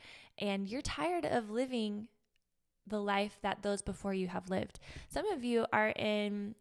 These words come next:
you know, f-, your family has raised you to be the person that you are today, but now that you've grown in your relationship with God, you realize that those ways of living are no longer your style. They're not the way that God has called you to live.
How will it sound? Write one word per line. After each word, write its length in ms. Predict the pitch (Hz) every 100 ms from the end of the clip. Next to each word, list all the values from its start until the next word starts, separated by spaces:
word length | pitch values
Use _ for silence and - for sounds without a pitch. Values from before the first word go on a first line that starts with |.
| - -
you 100 | 220
know, 80 | 208
f-, 200 | - -
your 220 | - 220
family 580 | 226 220 226 320 240 196
has 400 | 202 208 202 - - - - - - - -
raised 560 | 190 208 240 233 -
you 180 | 214 202
to 180 | - 214
be 360 | 190 208 202
the 100 | 196
person 320 | 190 208 202 196
that 160 | 196
you 80 | 190
are 100 | 185
today, 400 | - - 202 220
but 200 | 202 202
now 200 | 202 214
that 120 | 254
you've 180 | 247 220
grown 300 | - 220 240
in 80 | 226
your 120 | 208
relationship 540 | 202 202 - 202 -
with 160 | - -
God, 260 | 208 226 214
you 140 | 240
realize 500 | 214 262 277 233 220
that 180 | 214 -
those 260 | 240 254
ways 240 | 220 240 233
of 100 | 185
living 340 | 226 233 214 -
are 100 | 214
no 180 | 214
longer 400 | 240 240 247 247
your 320 | 240 220 233 233
style. 540 | - 226 220 262 214
They're 160 | 208 226
not 320 | 220 240 -
the 80 | 240
way 160 | 226
that 180 | 220 -
God 220 | 214 214
has 160 | 208 202
called 240 | - 196
you 240 | 190 185 220
to 140 | -
live. 240 | 185 196